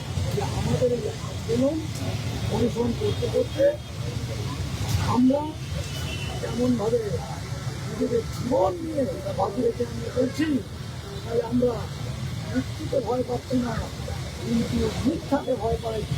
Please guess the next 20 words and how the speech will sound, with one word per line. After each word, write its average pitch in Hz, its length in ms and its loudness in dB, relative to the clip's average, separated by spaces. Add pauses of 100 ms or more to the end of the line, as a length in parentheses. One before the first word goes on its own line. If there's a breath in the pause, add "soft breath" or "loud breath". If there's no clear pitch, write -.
(420)
আমরা 247 280 4
এই 226 80 2
জন্য 226 180 2 (100)
কোনো 226 240 0
রকম - 180 -2 (180)
মিথ্যা 254 380 0
প্রতিশ্রুতি 262 680 2
নিয়ে 220 200 2 (520)
আমরা 226 260 2
যে 214 120 2
উঠে 247 160 4 (100)
আসবো, 240 260 2 (480)
সেটুকু - 380 -2 (100)
আমরা - 200 0 (380)
করতে 403 300 0
পারি - 240 2
না। - 60 4 (580)
আমরা 220 200 4 (160)
চাই, 320 260 4 (560)
এখনো 294 260 4